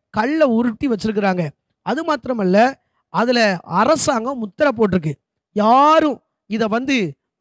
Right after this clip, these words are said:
தொற்றக்கூடாது, உடைச்சிடக்கூடாதுன்னு சொல்லி எழுபத்தி ரெண்டு பாதுகாவலர்கள் இந்த கல்லறைக்கு இருக்கிறாங்க. எதுக்குன்னா, இயேசு கிறிஸ்து மூன்று நாள்ல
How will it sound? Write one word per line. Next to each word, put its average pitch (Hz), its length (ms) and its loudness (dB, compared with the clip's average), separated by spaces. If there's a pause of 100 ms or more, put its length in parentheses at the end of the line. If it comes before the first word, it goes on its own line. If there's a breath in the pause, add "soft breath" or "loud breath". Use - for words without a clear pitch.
தொற்றக்கூடாது, 247 800 2 (220)
உடைச்சிடக்கூடாதுன்னு 233 580 0
சொல்லி 180 320 0 (360)
எழுபத்தி 311 460 2
ரெண்டு 240 540 0 (560)
பாதுகாவலர்கள் 269 1000 0
இந்த 285 140 -8
கல்லறைக்கு 226 460 -4
இருக்கிறாங்க. 185 380 -2 (500)
எதுக்குன்னா, 214 480 0 (380)
இயேசு 240 340 0
கிறிஸ்து 233 300 -4
மூன்று 233 440 -2
நாள்ல 226 360 0